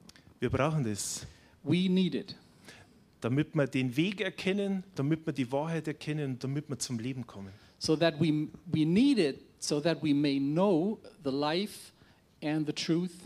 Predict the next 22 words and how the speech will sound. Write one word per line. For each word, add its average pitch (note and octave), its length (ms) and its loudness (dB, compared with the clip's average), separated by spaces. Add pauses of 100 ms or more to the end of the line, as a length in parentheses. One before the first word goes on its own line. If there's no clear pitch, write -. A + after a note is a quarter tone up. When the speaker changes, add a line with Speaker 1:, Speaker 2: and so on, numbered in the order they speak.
(460)
Speaker 2:
and D3 160 -2
the C#3 80 0
way. C3+ 360 -2 (360)
Speaker 1:
Und A2+ 100 -10
Jesus F#3 400 0
sagt F#3+ 240 -2
von F3 220 -4
sich, - 480 -4 (160)
„Ich E3+ 220 -6
bin F3+ 200 -2
der B2 160 0
Weg, D#3 400 -4
die A#2 160 -8
Wahrheit B2+ 520 -6
und A#2 200 -10
das G#2+ 220 -8
Leben.“ A2 300 -12 (340)
Speaker 2:
Jesus A3+ 440 2
says, B2 360 0 (220)
„I'm A3+ 400 4
the D3 80 4
way, D#3 480 2